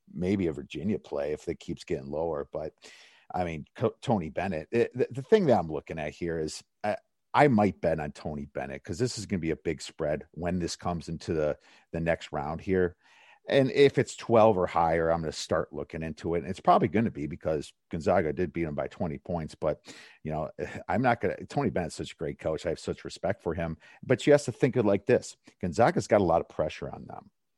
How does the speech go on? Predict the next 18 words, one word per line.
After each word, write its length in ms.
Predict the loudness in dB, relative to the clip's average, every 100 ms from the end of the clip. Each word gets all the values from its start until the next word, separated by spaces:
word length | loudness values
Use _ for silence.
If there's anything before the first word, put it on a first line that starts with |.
| _ -8
You 80 | -4
know, 220 | -4 -4 _ _
they're 220 | 4 6
undefeated 680 | 6 4 2 0 0 2 0
here. 360 | -4 -14 -14 -18 _ -2
Coming 260 | 4 6
into 260 | 6 4 4
a 80 | 4
tournament 480 | 2 2 2 2 -2
undefeated, 720 | 0 0 0 0 2 2 -2 -10 -20 -20 _ _ _ _ _ -4
put 160 | -2
yourself 380 | -2 2 4 4
in 60 | 0
those 220 | 0 -2
kids' 240 | -6 -6
shoes, 440 | -6 -8 -8 -12 -12
you 120 | -8
know, 220 | -6 -8